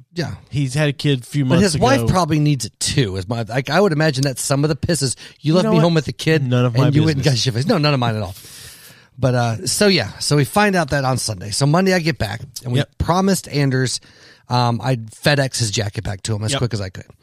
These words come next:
Speaker 1: So I packed his jacket. I might have had this idea. I was like, "Both of their wives are super fucking pissed at us. It would be really fucking funny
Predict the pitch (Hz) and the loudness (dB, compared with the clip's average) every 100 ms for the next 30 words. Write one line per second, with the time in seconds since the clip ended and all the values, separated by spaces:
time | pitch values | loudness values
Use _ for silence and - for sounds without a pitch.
0 | _ - - - - _ - _ - 131 | _ -20 -20 -20 -20 _ -20 _ -2 0
1 | 165 202 175 143 156 151 127 120 113 160 | 2 0 0 0 0 0 -2 0 2 0
2 | 156 160 139 127 104 98 101 104 120 120 | 0 0 0 -2 -6 -8 -10 -8 -4 -4
3 | 117 - 147 113 160 156 156 143 135 131 | -6 -12 -12 0 2 2 0 2 2 0
4 | 107 95 - 139 123 - 123 113 - 104 | -2 -4 -2 -2 -2 -2 -2 -2 -2 -4
5 | - 95 104 - 143 123 117 113 120 147 | -6 -8 -8 -6 -4 -2 -2 -2 0 2
6 | 180 160 - 175 147 139 - 202 151 117 | 2 0 0 0 0 -2 0 2 2 0